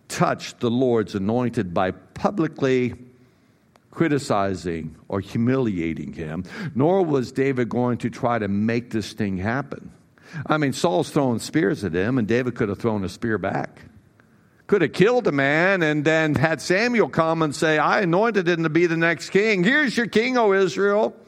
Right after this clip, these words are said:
No, David didn't do that. He had to prove to be loyal, to be submitted, to be a man of character. Am I right about that? So he's the sweet psalmist of Israel. Now let's take a look at some other,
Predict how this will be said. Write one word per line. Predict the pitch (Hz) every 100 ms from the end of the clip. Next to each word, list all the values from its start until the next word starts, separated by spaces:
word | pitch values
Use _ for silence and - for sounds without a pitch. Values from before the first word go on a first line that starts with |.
| - - -
No, | - -
David | - - 226
didn't | 147 110
do | 117
that. | 117 135 - - - -
He | 208
had | 185
to |
prove | - 175
to | 156
be | 151
loyal, | 143 147 185 - - - _ _ _ _ _ _ - _
to | 120
be | 123
submitted, | 113 - 104 135 160 208 226 - - _ - _
to | -
be | 113 123
a |
man | 123 131
of | 117 -
character. | 165 185 214 208 208 220
Am | -
I | 123
right | 120 139
about | 147 151
that? | 165 165 - - _ _ _ - - -
So | - 180
he's | 165 196 226 196 180
the | 170 160 151
sweet | 143 - 196 208
psalmist | - 190 175 156 -
of | 139
Israel. | 160 143 113 87 - - - 196
Now | 170 175
let's | 202
take | - 185
a | 175
look | 170 165
at | 139
some | 156 151
other, | 190 190 123 101